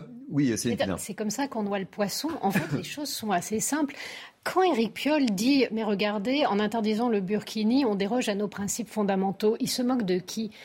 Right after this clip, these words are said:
Speaker 2: C'est quoi le burkini ? C'est une forme de burqa de bain.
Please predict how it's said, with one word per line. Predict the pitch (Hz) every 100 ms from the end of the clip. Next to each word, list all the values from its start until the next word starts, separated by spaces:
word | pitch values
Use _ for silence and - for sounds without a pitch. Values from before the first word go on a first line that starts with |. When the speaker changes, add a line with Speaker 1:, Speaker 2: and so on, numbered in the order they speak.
| -
Speaker 2:
C'est | - 277
quoi | 277 285
le | 240
burkini ? | 202 185 - 185 190
C'est | -
une | 269
forme | 269 269 208
de | 190
burqa | 196 190 - 180
de |
bain. | 156 165